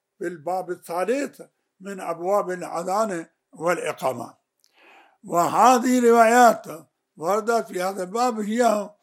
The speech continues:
مستفيدة، يعني متعددة، كلها ثمانية تسع روايات، آية، فهي مستفيدة.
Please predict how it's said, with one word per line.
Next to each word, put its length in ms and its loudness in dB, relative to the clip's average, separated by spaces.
مستفيدة، 1120 -2
يعني 760 -4
متعددة، 1120 -2
كلها 580 0
ثمانية 560 -4
تسع 400 -12
روايات، 640 4
آية، 280 -2
فهي 360 -6
مستفيدة. 680 -14